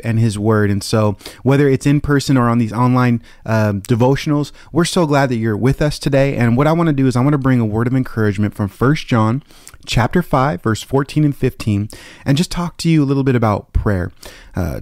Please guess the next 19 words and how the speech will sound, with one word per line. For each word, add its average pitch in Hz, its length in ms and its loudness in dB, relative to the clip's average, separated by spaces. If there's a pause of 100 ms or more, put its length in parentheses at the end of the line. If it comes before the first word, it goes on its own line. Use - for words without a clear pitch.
to, 127 420 0
to - 140 -2
remind 120 460 2
you 147 60 -4
that 131 280 -2
God 123 440 0
does 120 500 0
answer 107 440 -2
our 95 160 0
prayers, 92 520 -4 (320)
that 113 180 2
He 156 180 2
is 131 140 2
a 110 80 -2
good 120 400 0
God 101 360 0
and 120 120 -2
He 120 160 -4
hears 165 600 0